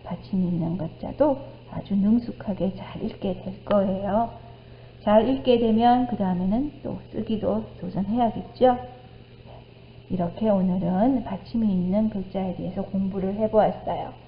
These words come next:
네, 공부량이 좀 많았죠? 네,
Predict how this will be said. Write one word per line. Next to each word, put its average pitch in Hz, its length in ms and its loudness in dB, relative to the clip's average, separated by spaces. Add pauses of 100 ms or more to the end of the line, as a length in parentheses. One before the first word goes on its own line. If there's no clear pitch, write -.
(680)
네, 196 340 -2
공부량이 190 640 2
좀 208 180 2
많았죠? 196 720 0 (440)
네, - 180 -18